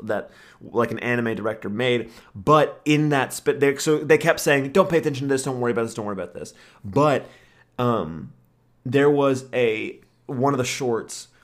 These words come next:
was about how Rick,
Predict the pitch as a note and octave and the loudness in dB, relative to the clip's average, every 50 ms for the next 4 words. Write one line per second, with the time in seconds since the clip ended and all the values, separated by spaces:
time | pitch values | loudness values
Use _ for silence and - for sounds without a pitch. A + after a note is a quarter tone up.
0 | _ - - A#2+ A#2+ A#2+ A2 G2 F#2+ - C3 B2 B2 B2 A#2+ A#2 - - - - | _ -6 -2 0 2 2 0 0 0 0 2 4 6 4 4 2 -2 -8 -6 -2
1 | A#2 A2+ A2 G#2 G2+ G2 G2 G2 - - _ _ _ _ _ _ _ _ _ _ | 0 2 2 2 2 2 0 -2 -4 -10 _ _ _ _ _ _ _ _ _ _
2 | _ _ _ _ _ - G#2 G2 G2 A#2 C3 B2+ A#2+ B2 - - | _ _ _ _ _ -14 -10 -4 2 4 4 4 4 0 -6 -16